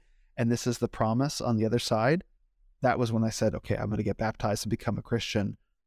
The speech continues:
without actually knowing. Again, like I said, I tend to throw myself off cliffs and figure it out on the way down. I didn't actually know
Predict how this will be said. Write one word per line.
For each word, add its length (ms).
without 320
actually 500
knowing. 560
Again, 400
like 160
I 40
said, 280
I 140
tend 240
to 60
throw 220
myself 420
off 220
cliffs 340
and 120
figure 320
it 60
out 120
on 80
the 80
way 160
down. 320
I 120
didn't 300
actually 500
know 560